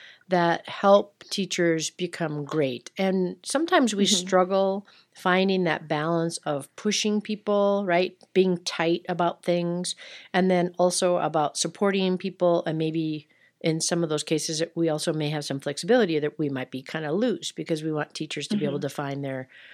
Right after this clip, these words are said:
Speaker 1: their way or their own voice or their own options to, you know, move forward in a certain area. T-,
Speaker 2: Yeah, of course.
Speaker 1: tell, tell us about your experience just as a teacher. Um, have you at times felt like that,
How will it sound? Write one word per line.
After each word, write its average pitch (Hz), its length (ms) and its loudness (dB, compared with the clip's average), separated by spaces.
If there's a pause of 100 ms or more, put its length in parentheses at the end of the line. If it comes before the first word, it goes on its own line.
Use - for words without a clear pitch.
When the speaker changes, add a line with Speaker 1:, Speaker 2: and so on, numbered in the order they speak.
(140)
Speaker 1:
their 160 180 2
way 143 360 0
or 143 80 -2
their 139 140 -2
own 139 200 -4
voice 135 400 -6
or 147 60 -4
their 135 140 -6
own 131 160 -6
options 131 560 -8
to, 120 440 -10 (300)
you 143 80 -6
know, 127 280 -8
move 143 260 -4
forward 143 420 -2
in 131 160 -6
a 123 40 -8
certain - 280 -8
area. 120 340 -10 (640)
T-, - 160 -6
Speaker 2:
Yeah, 233 220 4
of 185 80 -6
course. 202 380 -4
Speaker 1:
tell, 277 280 6 (140)
tell 285 240 4
us 277 120 2
about 196 440 4
your 185 200 4
experience 175 420 -2 (100)
just 214 260 -2
as 190 140 0
a 156 80 0
teacher. 151 800 -4 (720)
Um, 165 540 0 (420)
have 185 420 0
you 190 580 2
at 185 180 0
times 214 880 0 (220)
felt - 260 4
like 180 200 4
that, 175 300 2